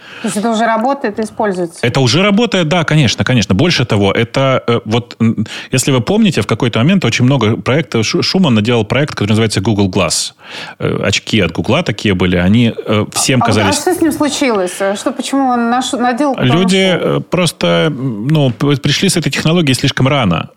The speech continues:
Speaker 2: Во-первых, нужно понимать, что, э, Google Glass, который был выпущен, э, м, ну, очень сильно завышал ожидания. Люди думали, что они их покупают, и перед ними внезапно,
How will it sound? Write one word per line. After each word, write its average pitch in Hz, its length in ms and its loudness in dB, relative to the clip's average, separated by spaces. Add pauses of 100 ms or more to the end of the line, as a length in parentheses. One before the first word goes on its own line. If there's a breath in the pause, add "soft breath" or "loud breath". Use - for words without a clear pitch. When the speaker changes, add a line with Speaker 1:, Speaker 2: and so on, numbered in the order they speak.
Speaker 2:
Во-первых, 170 420 0
нужно 131 200 0
понимать, 120 380 2
что, - 520 -2 (440 loud breath)
э, 104 420 2
Google 107 300 2
Glass, 120 280 0
который 101 240 0
был 95 160 4
выпущен, 120 640 2
э, 101 440 0
м, 101 500 -2
ну, 123 100 2
очень - 220 2
сильно 135 200 2
завышал 104 380 2
ожидания. 92 640 0
Люди 123 180 2
думали, 120 220 2
что 110 140 -2
они 117 100 2
их 104 80 -2
покупают, 165 600 0
и 107 40 2
перед 104 300 0
ними 143 220 4
внезапно, 104 760 0